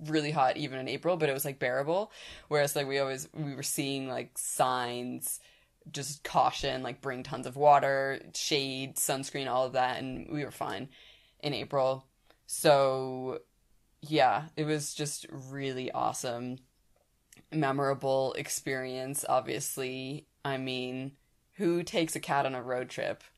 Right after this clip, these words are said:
And again, this was at hi-, his owner's insistence. Like, that's never happened since. I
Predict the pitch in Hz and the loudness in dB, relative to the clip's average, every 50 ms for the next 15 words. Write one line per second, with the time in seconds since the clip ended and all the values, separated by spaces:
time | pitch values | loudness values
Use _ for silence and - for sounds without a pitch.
0 | _ _ _ _ _ _ - 160 156 156 156 156 175 151 139 131 143 160 165 196 | _ _ _ _ _ _ 2 4 4 4 6 6 6 6 6 4 0 0 0 0
1 | 190 185 180 170 156 - - 160 160 - - - - - - 160 156 156 151 139 | 2 6 8 8 8 6 4 0 -4 -6 -6 -6 -12 -10 -8 -4 -2 -2 -2 -2
2 | - - - 151 151 156 151 139 139 147 143 - 139 139 139 - - 151 139 143 | -6 -2 2 2 4 4 4 2 0 0 -2 -4 -6 -4 -4 0 2 2 2 2
3 | - - - - 80 90 92 123 - - - - 131 143 135 127 123 131 - - | 0 -4 -4 -4 -4 -4 -6 -4 -4 -4 -4 -4 0 4 4 4 4 2 -2 -10
4 | - - - 143 135 147 - - 147 139 147 151 170 170 165 147 156 156 - 147 | -12 -4 -2 -2 0 -2 -2 0 4 4 6 6 6 6 6 6 6 4 2 -2
5 | 147 143 - - 143 139 143 151 - 135 139 | -2 2 2 2 2 2 0 0 -2 -2 -2